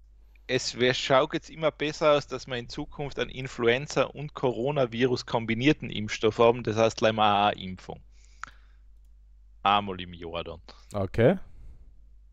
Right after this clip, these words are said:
Speaker 1: Was praktisch wär, also ich, grad speziell für ältere Leute, glaub ich, ist der gemacht. Also wir sind langsam in der Zielgruppe.
Speaker 2: <laughs> Ja, ja.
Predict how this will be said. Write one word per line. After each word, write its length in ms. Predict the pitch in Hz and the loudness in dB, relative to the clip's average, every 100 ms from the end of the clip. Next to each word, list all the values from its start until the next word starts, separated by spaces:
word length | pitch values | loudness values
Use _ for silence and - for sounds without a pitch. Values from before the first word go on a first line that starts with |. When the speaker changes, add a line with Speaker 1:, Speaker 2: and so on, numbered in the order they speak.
| - - - | -20 -20 0
Speaker 1:
Was 280 | 110 113 - | 2 2 0
praktisch 560 | 117 143 - 190 - | 2 2 2 -8 -6
wär, 340 | 147 160 151 - | -2 0 0 -2
also 320 | 110 143 135 | -6 -4 -6
ich, 220 | - 135 | -8 -8
grad 280 | - 135 - | 2 2 0
speziell 420 | - 131 - 113 | -10 -8 0 0
für 260 | 117 - 104 | 0 -6 -6
ältere 420 | 87 98 107 92 | -6 -4 -4 -4
Leute, 300 | 90 90 92 | -4 -6 -6
glaub 240 | - 90 87 | -6 -6 -6
ich, 60 | |
ist 160 | 85 - | -10 -6
der 100 | 85 | -8
gemacht. 440 | - 87 95 - | -6 -6 -6 -6
Also 260 | - 85 87 | -8 -6 -4
wir 120 | 95 | -4
sind 200 | 95 98 | -2 0
langsam 380 | 92 90 - 95 | 2 0 -2 -4
in 80 | 92 | -2
der 140 | 87 | -4
Zielgruppe. 560 | - 113 - 123 127 190 - - - - - - | -2 -2 0 0 0 -4 -8 -14 -10 -4 -2 0
Speaker 2:
<laughs> 120 | 127 - - - - - - - - - - - - | 0 -2 -8 -18 -20 -18 0 4 4 2 -10 -20 -16
Ja, 600 | - - 92 107 110 - - - - - - - - 95 | -10 -8 -6 -4 -6 -8 -14 -20 -20 -20 -20 -20 -18 -10
ja. 580 | 92 87 95 127 117 | -8 -6 -8 -10 -14